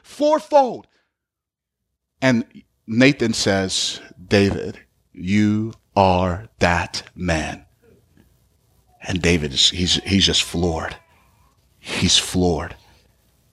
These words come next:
But you know what? It leads him to repentance. You see what I mean? That's grace.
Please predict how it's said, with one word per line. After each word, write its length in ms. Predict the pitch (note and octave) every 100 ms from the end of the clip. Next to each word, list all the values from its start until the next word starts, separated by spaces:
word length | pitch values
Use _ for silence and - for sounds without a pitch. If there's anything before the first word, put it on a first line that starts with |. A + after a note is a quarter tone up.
| - _
But 140 | F2+
you 100 | D2+
know 160 | F2 F2
what? 340 | F2+ G2 F#2 _
It 120 | F#2
leads 340 | - F#2 G2 F2+
him 80 | D#2+
to 120 | F2
repentance. 840 | D#2+ - F#2 - E2 - - - _ _
You 80 | -
see 160 | - A#2
what 60 |
I 20 | A#2+
mean? 260 | A#2 B2+ - _ _ - - _
That's 200 | - A#2+
grace. 500 | - A2+ A#2 - -